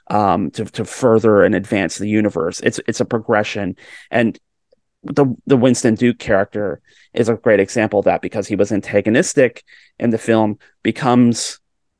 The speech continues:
a, and, uh, ends up by the end of the film becoming a trusted ally of T'Challa, and now he's,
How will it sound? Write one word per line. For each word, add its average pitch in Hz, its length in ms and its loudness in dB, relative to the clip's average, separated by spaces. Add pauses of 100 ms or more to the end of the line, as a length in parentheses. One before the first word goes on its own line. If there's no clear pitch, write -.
(420)
a, - 140 -2 (280)
and, 127 260 2
uh, 127 140 6
ends 147 200 2
up 123 120 2
by 120 120 2
the 123 100 2
end 147 100 4
of 160 40 6
the 147 60 6
film 123 180 -2
becoming 117 320 -4
a 95 60 0
trusted 117 360 -2
ally 139 340 4
of 123 140 2
T'Challa, 110 480 0
and 117 100 -4
now 117 180 0
he's, 113 240 -6